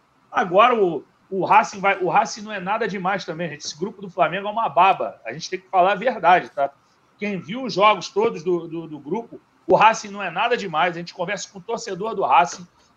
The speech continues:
que vê o jogo direto do Racing. O Racing não tem nada demais.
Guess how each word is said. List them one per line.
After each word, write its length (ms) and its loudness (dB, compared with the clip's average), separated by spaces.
que 120 -8
vê 160 -2
o 140 4
jogo 340 -2
direto 480 -2
do 60 -6
Racing. 340 2
O 40 -12
Racing 280 0
não 140 -16
tem 200 -16
nada 300 -2
demais. 460 -6